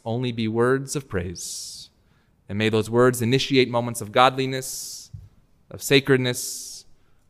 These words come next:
moments where we uplift the person next to us, the community we are a part of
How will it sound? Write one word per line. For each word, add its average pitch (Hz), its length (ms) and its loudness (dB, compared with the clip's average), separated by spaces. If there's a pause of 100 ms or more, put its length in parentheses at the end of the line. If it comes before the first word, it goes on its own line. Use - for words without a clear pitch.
(140)
moments 147 580 2
where 123 140 2
we 123 400 0
uplift 135 540 -2
the 135 80 -2
person 151 400 4
next 139 260 0
to 131 120 4
us, - 680 -6 (680)
the 110 80 -6
community 127 460 2
we 139 120 6
are 143 80 8
a 147 40 4
part 90 260 -2
of - 400 -14